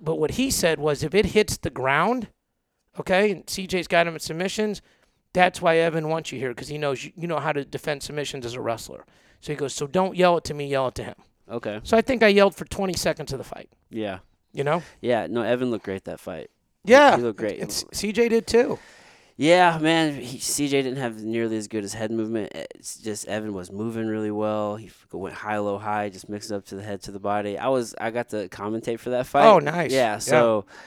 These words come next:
Speaker 2: yeah, Evan looked great that fight.
Speaker 1: Yeah, and, you know, when you're, you're on the fifty-yard line, so to speak, and you're friends with both of them,
Speaker 2: Yeah.
Speaker 1: you're able to see it a lot more rationally, a lot more objectively, right?
Speaker 2: Yeah, 'cause C J, for the listeners, C J's a training partner of mine. He trains at Saint Charles M M A,
Speaker 1: Yeah.
Speaker 2: and I roll with him on a regular. He's a,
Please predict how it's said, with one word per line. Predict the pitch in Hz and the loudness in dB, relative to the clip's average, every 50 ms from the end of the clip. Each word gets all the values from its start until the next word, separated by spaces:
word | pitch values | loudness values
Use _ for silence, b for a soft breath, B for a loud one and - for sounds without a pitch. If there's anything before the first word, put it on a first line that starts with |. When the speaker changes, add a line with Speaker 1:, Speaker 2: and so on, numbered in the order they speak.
| B B | B B
Speaker 2:
yeah, | - 117 113 101 | -2 0 0 0
Evan | 87 110 131 151 170 | 0 0 -2 -2 -2
looked | 175 147 123 | -4 -4 -2
great | 127 120 113 - | -2 -2 -2 -2
that | - 95 90 | -4 -8 -8
fight. | - 92 90 87 71 52 - _ _ _ _ b b b b | -8 -10 -10 -10 -12 -14 -16 _ _ _ _ b b b b
Speaker 1:
Yeah, | - 185 220 240 214 190 | 4 8 8 10 10 8
and, | 175 180 202 | 6 2 2
you | 226 | 2
know, | 220 208 196 | 2 2 2
when | 196 190 208 | 2 2 2
you're, | 220 214 214 208 - _ _ _ - | 2 2 2 2 0 _ _ _ -8
you're | - 151 175 185 | -2 2 4 4
on | 185 175 165 | 4 2 0
the | 156 | -6
fifty-yard | - - - - 151 147 143 139 143 151 160 | -8 -8 -8 -8 -4 0 2 4 4 4 2
line, | 160 165 156 | 0 -2 -2
so | - 165 | -4 -6
to | 151 | -8
speak, | 143 - - 165 156 156 | -8 -6 -6 -6 -6 -6
and | 131 120 | -8 -10
you're | 113 | -10
friends | - - 139 139 139 131 139 | -8 -8 -8 -6 -6 -6 -6
with | 139 - | -6 -4
both | - 123 127 127 | -4 -4 -2 -2
of | 165 151 | -2 -2
them, | 143 160 165 170 165 107 | 0 0 0 0 -2 -2
Speaker 2:
Yeah. | 110 110 98 92 92 - - - | -2 -2 -2 -2 -4 -8 -8 -4
Speaker 1:
you're | 156 160 170 | 0 4 4
able | 165 160 160 143 147 135 | 4 4 4 2 -2 -2
to | 143 135 | -4 -4
see | - - - 143 143 147 | -4 -4 -6 -4 -4 -2
it | 143 139 135 131 - _ _ _ _ _ _ _ _ _ _ - | -2 -2 -2 -4 -6 _ _ _ _ _ _ _ _ _ _ -8
a | 131 | -6
lot | 123 127 131 123 - - | -2 0 0 -2 -2 -4
more | 123 123 123 117 | -6 -6 -6 -4
rationally, | 110 113 113 120 113 - 147 139 139 139 143 | -4 -4 -4 -4 -6 -6 -6 -6 -6 -6 -4
a | 135 123 | -2 -2
lot | 123 123 120 | -2 -2 0
more | 123 123 117 | -2 -2 -2
objectively, | 101 95 107 110 113 - - 147 127 143 147 151 139 | -4 -4 -6 -6 -6 -6 -8 -8 -6 -4 -4 -2 -2
right? | 117 117 127 147 151 - | 0 0 0 -2 -2 -4
Speaker 2:
Yeah, | 107 110 104 92 - B B B | -4 -2 -2 -4 -6 B B B
'cause | - 151 147 | 0 2 2
C | - 196 214 | 2 0 -2
J, | 202 202 190 151 | 0 0 0 0
for | - - 143 139 | -2 -6 -6 -6
the | 127 123 | -4 -2
listeners, | 139 160 - 120 113 - | -2 -2 -2 -4 -8 -6
C | - 147 | -6 -6
J's | 151 156 147 123 113 | -4 -2 -4 -4 -4
a | 101 | -6
training | - - 139 143 123 113 | -4 -4 -2 -2 -2 -2
partner | - 98 92 90 98 98 | -2 -6 -8 -8 -8 -10
of | 98 | -12
mine. | 98 95 95 | -12 -12 -12
He | 101 104 127 117 | -12 -12 -12 -10
trains | - 117 120 117 110 | -8 -6 -6 -4 -4
at | 104 98 82 | -6 -8 -8
Saint | - - 98 95 | -8 -10 -10 -10
Charles | - 98 92 92 90 90 | -8 -8 -8 -6 -8 -8
M | 90 90 90 | -8 -10 -8
M | 90 90 92 | -8 -4 2
A, | |
Speaker 1:
Yeah. | 92 196 180 123 | 4 6 6 6
Speaker 2:
and | 92 | 4
I | 98 | 0
roll | 101 101 101 101 101 | -4 -4 -4 -4 -4
with | 95 - | -6 -8
him | 98 - 95 | -8 -8 -6
on | 95 | -6
a | 95 | -6
regular. | 95 95 95 95 95 92 - | -6 -8 -8 -8 -10 -12 -14
He's | - 139 - | -14 -10 -10
a, | 120 98 | -10 -10